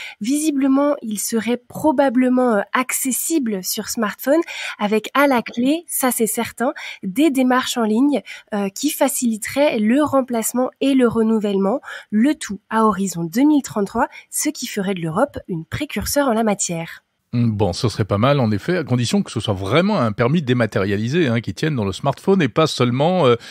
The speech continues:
Speaker 2: euh, la numérisation de toute la, la cuisine interne qui est derrière. Euh, Lisa, est-ce que ce serait, euh, obligatoire ?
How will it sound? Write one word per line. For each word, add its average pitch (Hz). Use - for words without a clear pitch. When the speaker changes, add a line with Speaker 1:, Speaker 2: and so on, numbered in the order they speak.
Speaker 2:
euh, 98
la 101
numérisation 127
de 120
toute -
la, 98
la 92
cuisine 131
interne 139
qui -
est 113
derrière. 127
Euh, 117
Lisa, 151
est-ce -
que 175
ce 139
serait, 196
euh, 120
obligatoire ? 120